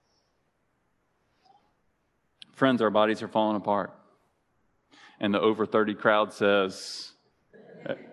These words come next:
"I, like, slept weird and my shoulder hurt for two weeks." All right? "I have to roll in a lacrosse ball on my hip just so I can squat down and play with my children." Our bodies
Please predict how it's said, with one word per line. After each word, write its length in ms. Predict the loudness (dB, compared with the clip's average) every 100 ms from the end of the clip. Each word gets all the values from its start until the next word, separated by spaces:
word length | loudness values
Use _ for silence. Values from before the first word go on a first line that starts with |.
| -20 -20 -20 -20 _ _ _ _ _ _ _ _ -2
"I, 120 | -2
like, 180 | -2 -6
slept 440 | -6 2 4 2
weird 380 | -2 0 0 -2
and 80 | -2
my 180 | -2 -4
shoulder 440 | 2 2 4 2
hurt 200 | 0 -2
for 120 | -6
two 200 | 2 4
weeks." 520 | 4 0 -4 -14 -16 -20 -20 _ _ _ _ _
All 120 | -2 2
right? 280 | 2 0 -8 -20 -20 -20 -20 -20 -20 -20 0
"I 100 | 4
have 120 | 4
to 80 | 2
roll 380 | 4 6 8 6
in 60 | 4
a 40 |
lacrosse 560 | 2 2 6 6 6 4
ball 240 | 4 6
on 60 | 4
my 160 | 2
hip 360 | 4 4 4 2
just 180 | 0 4
so 80 |
I 100 | 4
can 140 | 4 -2
squat 440 | -6 4 4 6
down 240 | 2 2 0
and 100 | 2
play 160 | 2
with 100 | 4
my 100 | 0
children." 480 | 2 2 2 -2 -6 -14 -20 -20 -20 -20 _ _ _ _ _ _ _ _ _ _ _ _ _ _ _ _ _ -20 -20 -20 _ _ _ _ _ _ _ _ _ 0
Our 140 | 2
bodies 680 | 4 6 6 4 -2 -6